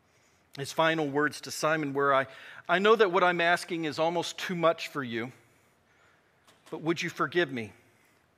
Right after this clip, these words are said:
Because without your answer, I cannot die in peace." Or Wiesenthal, a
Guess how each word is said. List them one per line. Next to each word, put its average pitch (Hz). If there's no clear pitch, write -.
Because -
without 139
your 139
answer, 135
I 120
cannot 127
die 120
in 113
peace." -
Or 127
Wiesenthal, 120
a 123